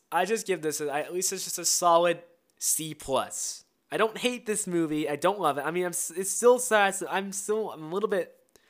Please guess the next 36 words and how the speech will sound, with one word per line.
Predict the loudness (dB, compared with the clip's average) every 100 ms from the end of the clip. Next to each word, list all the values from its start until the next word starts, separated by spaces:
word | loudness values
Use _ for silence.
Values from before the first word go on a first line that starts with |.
| _ _ _ _ _ -18
it's | -4 -2
just | 2 2
a, | 0 0
it's | 0 0
a |
li-, | 4 6 6
slightly | 4 4 6 6 4 -2
negative. | 0 0 0 -4 -6 -10 -16 _ _ -20 _ _ _ -2
But | 2
I |
think | 2 2
it, | -2 -2
at | 2 2
its | 2
core, | -4 4 6 8 6
it | 0
does | 0 0 0
have | 0 0
some | -4
stuff | -2 2 2 2
that | -6 -2
does | 2 4 2
work, | -4 -2 0 0 -2 -10
and | -8
it's | -6 -4
just, | -2 0
I |
love, | 0 2 0 0
and | -6
it's |
just, | -6 -8 -8
like, | -6 -6 -6 -4
I | 0
like | 4 4 2
this | -10
world | -10 -2 2 4 2 -4